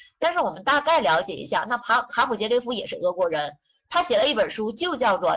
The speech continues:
《教育心理学》，它是世界上第一部以教育，教育心理学命名的著作。大家跟上了吗？啊，如果跟上了的话，老师再说一遍啊，因为乌森斯基呢考的相对来说还能多一些，两颗星到三颗星，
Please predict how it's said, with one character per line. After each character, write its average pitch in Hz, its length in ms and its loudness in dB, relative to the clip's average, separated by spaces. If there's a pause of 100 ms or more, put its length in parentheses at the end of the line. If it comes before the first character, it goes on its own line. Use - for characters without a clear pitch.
(100)
《教 220 300 4
育 175 220 -6
心 220 320 -6
理 185 140 -6
学》， 156 260 -2 (340)
它 339 140 0
是 330 100 -2
世 349 320 -4
界 349 180 0
上 202 280 0
第 262 200 -2
一 269 80 -2
部 262 220 -4
以 175 200 -10
教 254 280 0
育， 170 260 -10 (160)
教 262 240 2
育 196 140 -6
心 247 180 -6
理 180 120 -4
学 156 320 -4
命 226 240 -4
名 160 260 -4
的 160 300 2 (120)
著 202 180 -4
作。 - 300 -2 (600)
大 208 100 -2
家 208 140 -2
跟 202 180 -4
上 202 160 -2
了 175 100 -4
吗？ 165 140 -4 (520)
啊， - 260 -6 (220)
如 - 120 -2
果 330 80 0
跟 277 140 4
上 285 120 2
了 240 80 2
的 214 80 -2
话， 214 220 4
老 185 120 2
师 214 100 -6
再 220 160 0
说 220 160 -2
一 208 100 0
遍 185 200 0
啊， 170 240 -2 (240)
因 247 100 0
为 262 60 4
乌 285 180 0
森 311 160 -2
斯 294 180 -4
基 285 160 0
呢 285 160 2
考 - 240 -2
的 156 80 -6
相 277 260 2
对 - 80 0
来 202 140 2
说 220 140 -2
还 220 40 -6
能 226 140 -6
多 262 180 2
一 240 100 2
些， 185 240 -2
两 180 200 -2
颗 226 140 -2
星 233 160 -6
到 214 100 2
三 226 240 -4
颗 214 140 -2
星， 185 200 -6